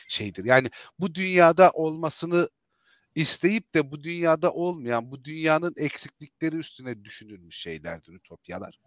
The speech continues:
Bir de tam tersi distopyalar bu dünyadan daha beter bir dünya nasıl olur hikayesi.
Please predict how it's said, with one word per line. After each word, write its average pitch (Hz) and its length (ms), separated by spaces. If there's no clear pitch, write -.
Bir 165 60
de 202 80
tam 190 320
tersi 147 440
distopyalar 131 800
bu 151 140
dünyadan 147 500
daha 139 280
beter 117 360
bir 104 160
dünya 110 340
nasıl 110 260
olur 80 260
hikayesi. - 580